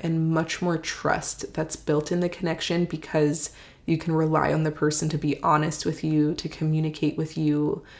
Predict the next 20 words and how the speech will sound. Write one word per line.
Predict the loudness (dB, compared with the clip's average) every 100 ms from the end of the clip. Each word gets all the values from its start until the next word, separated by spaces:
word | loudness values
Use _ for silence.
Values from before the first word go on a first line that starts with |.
| -20 -20 -10 0
you | 2
know | 4 4 4
what | 2
the | 0
other | 0 0
person | 0 -2 -2 -4
is | -4
thinking | -2 -2 0 -2
and | -2
feeling, | -4 2 4 6 4 2 -2 -6 -12 -20 -20 -20 -2
and | 0 2 2 0 0 -2 -2
you | -2 0
know | 2 2 4 4
that | 2 0
you | -4
can | -2 0
work | 0 0
through | -6 -6
challenges | -2 0 0 0 -2
together. | -4 -2 0 0 -2 -2